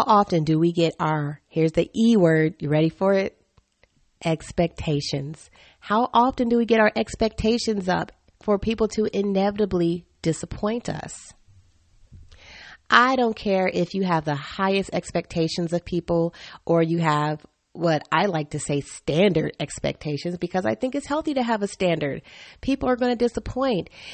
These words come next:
And maybe you've reached a point in your life where you said low, <laughs> low, low, low expectations,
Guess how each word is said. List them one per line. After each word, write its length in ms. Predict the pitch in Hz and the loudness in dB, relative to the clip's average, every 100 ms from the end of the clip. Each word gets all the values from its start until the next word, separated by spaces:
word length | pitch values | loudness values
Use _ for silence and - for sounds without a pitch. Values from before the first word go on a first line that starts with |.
| 190 - | -8 0
And 320 | 220 220 208 196 | 2 4 2 0
maybe 300 | 220 247 247 | 0 2 2
you've 200 | 233 220 | 0 0
reached 200 | 220 196 | 0 -2
a 40 | |
point 240 | - 208 | -2 -2
in 60 | - | 0
your 100 | 190 | 0
life 300 | 185 180 175 | 2 0 2
where 100 | 175 | 0
you 180 | 165 180 | 2 0
said 360 | - 170 151 | 2 2 2
low, 1200 | 143 139 143 143 147 151 160 165 165 160 156 151 156 - 226 - | 0 0 0 2 4 4 6 6 6 6 6 4 2 0 0 0
<laughs> 360 | - - - - | -6 -14 -10 -2
low, 580 | 165 156 151 156 180 175 165 | 0 2 4 6 8 8 6
low, 320 | 156 165 170 | 6 6 6
low 400 | 165 151 165 170 | 4 4 4 2
expectations, 1080 | 170 165 - 156 151 - 160 180 151 143 147 | 2 -4 -2 -4 -4 -2 -2 -2 -2 -4 -6